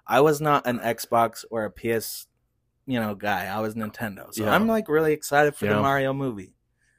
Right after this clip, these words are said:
Speaker 2: Yeah.
Speaker 1: So, <sighs> ah.
Speaker 2: I could see it being good. My, my worry is we've seen a lot, like,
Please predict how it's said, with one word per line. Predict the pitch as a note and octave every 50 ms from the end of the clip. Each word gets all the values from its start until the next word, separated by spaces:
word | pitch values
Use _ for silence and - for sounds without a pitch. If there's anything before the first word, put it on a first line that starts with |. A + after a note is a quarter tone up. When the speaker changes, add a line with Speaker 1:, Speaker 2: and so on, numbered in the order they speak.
| _ -
Speaker 2:
Yeah. | G2+ G2 F#2+ G2+ F#2+ - - _ _ _ _ _
Speaker 1:
So, | - - B2+ -
<sighs> |
ah. | - - - - - - - - - - - - - -
Speaker 2:
I | - C3
could | - G#3 F#3+
see | - - G#3
it | G3 D3
being | D#3+ D3+ C3 A#2
good. | - G#3+ G2+ G2+
My, | G#2 B2 C3 D#3 D#3 - - A2+
my | A#2+ C3+ D3
worry | C#3+ C3+ C#3 C#3+ C#3+ C#3 C#3
is | C#3 A#2+ A#2
we've | A2+ G#2 -
seen | - C3+ C#3 C#3
a | C3+
lot, | B2+ B2 A#2+ A#2+ - -
like, | F#2+ G2+ G2 - - -